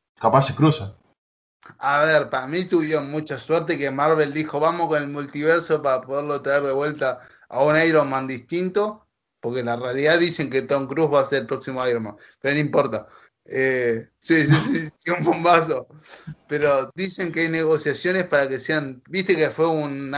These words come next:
Speaker 2: Iron Man en los noventa, ochenta, no sé.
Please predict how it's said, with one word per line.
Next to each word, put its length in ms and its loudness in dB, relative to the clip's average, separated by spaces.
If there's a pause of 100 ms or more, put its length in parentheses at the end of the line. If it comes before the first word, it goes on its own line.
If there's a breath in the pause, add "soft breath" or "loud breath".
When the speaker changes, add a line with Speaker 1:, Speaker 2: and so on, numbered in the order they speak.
Speaker 2:
Iron 220 -2
Man 320 -8 (120)
en 160 -6
los 160 -6
noventa, 500 2
ochenta, 480 -6
no 140 -10
sé. 240 -14